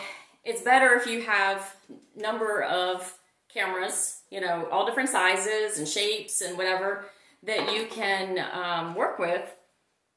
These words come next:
and take with you when you go to do a shoot. So, like I said, John took three of them out to the, to the, um, railroad station, and it,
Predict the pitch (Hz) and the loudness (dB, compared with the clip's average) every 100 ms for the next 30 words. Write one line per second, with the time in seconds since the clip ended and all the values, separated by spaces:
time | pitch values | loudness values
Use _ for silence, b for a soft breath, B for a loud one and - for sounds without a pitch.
0 | _ _ 208 196 233 226 277 285 190 180 | _ _ -14 -8 -6 -4 -6 -4 0 0
1 | 185 185 190 185 185 185 180 180 175 214 | 0 -2 -2 0 0 0 -2 -2 -4 -4
2 | 226 - 196 180 165 - 185 185 160 202 | -6 -4 -2 -2 -2 -8 -8 -6 -4 -2
3 | 262 254 - - 202 214 185 170 170 160 | -2 -4 -6 -6 -2 0 0 -2 -2 0
4 | 170 - - 180 156 165 160 B B B | -2 -4 -6 -6 -4 -4 -4 B B B
5 | B B - 208 185 170 165 160 - 151 | B B -14 -8 -6 -4 -4 -4 -4 -6
6 | 139 - - _ _ _ _ - _ _ | -6 -8 -14 _ _ _ _ -20 _ _
7 | _ 175 196 185 165 165 160 160 160 160 | _ -6 -2 0 0 0 0 0 -2 -2
8 | 156 156 175 165 160 160 156 - - - | -4 -4 -2 0 0 -2 -4 -6 -8 -12
9 | 175 - | -18 -18